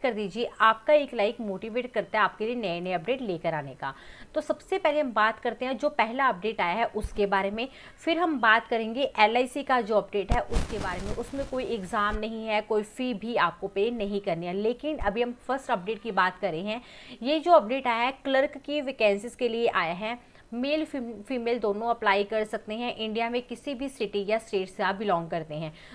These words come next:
तो काफ़ी बढ़िया अपॉर्चुनिटी आपके पास आ चुकी है। अप्लाई का लिंक एक्टिवेट किया जा चुका है और ये आपकी परमानेंट गवर्नमेंट जॉब रहने वाली है।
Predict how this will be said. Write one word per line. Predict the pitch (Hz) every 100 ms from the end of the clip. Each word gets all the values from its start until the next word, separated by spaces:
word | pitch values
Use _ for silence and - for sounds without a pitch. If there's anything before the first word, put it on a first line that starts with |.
| -
तो | 247
काफ़ी | 254 233 311 302
बढ़िया | 247 220 269
अपॉर्चुनिटी | 262 247 - 247 240
आपके | 226 220 233
पास | 233 233
आ | 220 226
चुकी | 247 202 220
है। | 240 - 247
अप्लाई | 247 233 214 277 - -
का | 262 269
लिंक | 240 247 -
एक्टिवेट | 208 208 233 226 240
किया | - 208 214
जा | 202 170
चुका | 170 202 190
है | 190 214 233 - - - -
और | 269
ये | 269 311
आपकी | 302 294 302
परमानेंट | 285 262 262 285 285 285 220
गवर्नमेंट | 214 202 220 233 180
जॉब | 208 190 196
रहने | 190 180 180 190
वाली | 156 151 175
है। | 175